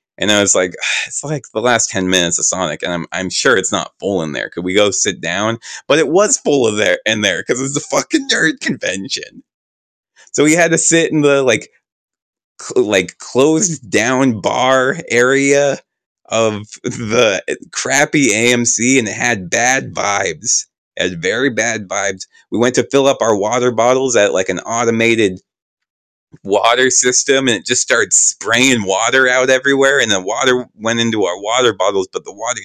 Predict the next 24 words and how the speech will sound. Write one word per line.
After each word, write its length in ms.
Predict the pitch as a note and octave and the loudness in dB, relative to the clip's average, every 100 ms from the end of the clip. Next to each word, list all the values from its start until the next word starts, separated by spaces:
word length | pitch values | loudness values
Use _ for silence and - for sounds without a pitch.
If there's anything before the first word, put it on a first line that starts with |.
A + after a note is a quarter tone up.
| - | -12
tasted 500 | G#2+ B2 - F#2 D#2 | -6 -6 -6 -8 -6
bad. 240 | C#2 - _ _ - - | -8 -8 _ _ -20 -8
When 120 | G#2 | -2
I 80 | F#2+ | -2
t-, 220 | - G2+ | 0 -2
took 220 | - C3 | 0 0
a 60 | B2 | 0
drink 320 | F2+ A#2 C3 | 0 0 0
of 120 | G2+ | 0
it, 140 | F#2 D#2+ | 0 -2
I 40 | A2+ | -2
made 220 | A2+ G#2+ | 0 0
a 80 | F#2 | 0
face 400 | - B2 A#2 - | -2 -2 0 0
like 160 | A2 | 0
I 100 | G#2 | 0
make 300 | G2+ G#2+ G#2+ | 0 -2 -2
when 160 | G2 G2 | -6 -4
I 140 | E2 D#2+ | -4 -6
take 200 | A#2+ A2+ | -8 -4
a 80 | F2+ | -4
drink 260 | G2+ A2+ | -2 -2
of 140 | A#2+ - | -2 -4
tequila. 640 | - - A#2 B2 D2 - | -10 -6 -4 -2 -4 -8